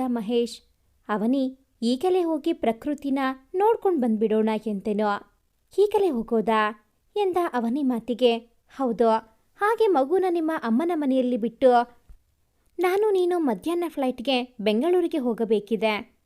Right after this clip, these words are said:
ಅದಕ್ಕೆ ಈಗಲೇ ಹೋಗೋಣ ನಡಿ" ಎಂದೆನೋ. "ಏನು, ಇವತ್ತಾ?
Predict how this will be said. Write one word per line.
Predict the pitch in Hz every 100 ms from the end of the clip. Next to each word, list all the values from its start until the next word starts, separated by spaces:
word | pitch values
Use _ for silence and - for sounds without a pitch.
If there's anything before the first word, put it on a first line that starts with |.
| _ _
ಅದಕ್ಕೆ | - 277 285 269
ಈಗಲೇ | 302 - 330 370 427 381
ಹೋಗೋಣ | 294 254 269
ನಡಿ" | 254 233 254
ಎಂದೆನೋ. | 214 214 208 214 214 202 - _ _ _ _ _ -
"ಏನು, | 277 381 - _ 370
ಇವತ್ತಾ? | 427 494 262 196 - _